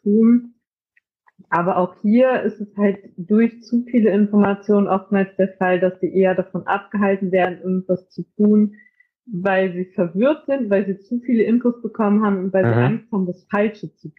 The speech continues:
Speaker 1: tun.
Speaker 2: Ja.
Speaker 1: Weil halt auch ganz oft der Fall ist, dass man nichts tut, weil man Angst hat, dass man es schlimmer macht.
Speaker 2: Ja, auf jeden Fall.
Speaker 1: Und das,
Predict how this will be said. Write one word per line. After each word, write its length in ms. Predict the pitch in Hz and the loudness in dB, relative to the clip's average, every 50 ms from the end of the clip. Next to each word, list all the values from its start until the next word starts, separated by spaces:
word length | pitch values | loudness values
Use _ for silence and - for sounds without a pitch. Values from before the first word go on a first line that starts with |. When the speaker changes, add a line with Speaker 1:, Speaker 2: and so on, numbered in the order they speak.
| _ - | _ -12
Speaker 1:
tun. 280 | 165 151 151 139 131 _ _ _ _ _ _ _ _ _ _ _ _ - | -12 -10 -10 -12 -14 _ _ _ _ _ _ _ _ _ _ _ _ -4
Speaker 2:
Ja. 360 | - 117 113 110 - - - - | -2 -2 -2 -2 -4 -6 -14 -8
Speaker 1:
Weil 120 | - 170 190 | -4 -2 -2
halt 140 | 185 180 - | 0 0 -2
auch 180 | 185 185 - | -6 -6 -4
ganz 220 | - 202 202 202 202 | -4 -4 -2 -2 -2
oft 240 | 196 202 202 - _ _ _ _ _ - | -2 -2 -4 -6 _ _ _ _ _ -4
der 120 | - 196 190 | -2 -2 -2
Fall 240 | 196 - 190 185 185 | -2 -4 -4 -4 -4
ist, 120 | 185 185 | -6 -8
dass 120 | 190 185 | -10 -6
man 180 | 196 185 185 190 | -4 -4 -2 0
nichts 320 | 196 220 214 - - _ - | 0 -2 -2 -4 -12 _ -6
tut, 160 | 233 214 208 | -6 -4 -2
weil 140 | 190 196 190 | 0 0 0
man 140 | 190 180 - | -2 -2 -2
Angst 260 | 180 185 185 - - | -4 -6 -6 -4 -6
hat, 120 | 196 196 | -6 -6
dass 140 | - 170 - | -6 -10 -8
man 120 | 170 160 | -6 -8
es 120 | 165 - - | -8 -8 -8
schlimmer 420 | - - 208 240 262 220 170 156 | -2 0 2 2 2 0 -2 -2
macht. 360 | 143 143 131 - - - _ _ _ _ _ _ _ - | -6 -8 -10 -12 -12 -20 _ _ _ _ _ _ _ -2
Speaker 2:
Ja, 240 | 120 127 135 - - - - - - - - _ _ _ _ - - - - - - | -2 -2 -2 -4 -10 -20 -20 -20 -20 -20 -20 _ _ _ _ -20 -20 -20 -18 -14 -8
auf 140 | - - 104 | -6 -2 -2
jeden 180 | 98 95 95 | -2 -2 -2
Fall. 200 | 95 98 98 95 | -2 0 0 0
Speaker 1:
Und 100 | 92 - - _ _ _ - - _ _ _ _ _ _ - | -2 -4 -6 _ _ _ -20 -20 _ _ _ _ _ _ -4
das, 160 | - 190 190 | -2 -2 -2